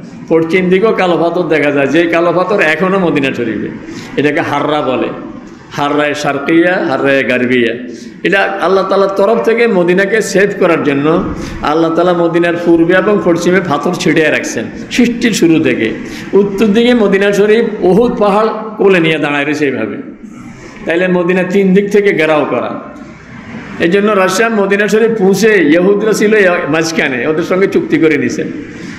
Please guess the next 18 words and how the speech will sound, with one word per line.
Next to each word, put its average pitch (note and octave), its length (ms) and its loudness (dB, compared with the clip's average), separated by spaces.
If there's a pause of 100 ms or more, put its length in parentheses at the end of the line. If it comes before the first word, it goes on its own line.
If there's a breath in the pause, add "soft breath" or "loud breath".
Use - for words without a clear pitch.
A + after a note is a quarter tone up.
(160 loud breath)
যে C3+ 120 2
বাহিরের D#3+ 420 0
কেউ E3+ 100 2
আক্রমণ D#3 460 0
করলে E3 340 4
তোমরা C#3+ 300 0
আমার C#3 220 -2
স-, C#3 100 -6
আমাদের C#3 340 0
সহযোগিতা C3+ 560 0
করবে, - 340 -2 (280 loud breath)
আর D3 60 -2 (100)
তোমরা D#3 260 2
আক্রান্ত E3 460 0
হইলে F3+ 220 2
আমরা D3+ 240 -2
সহযোগিতা B2+ 460 2
করব। A2+ 220 0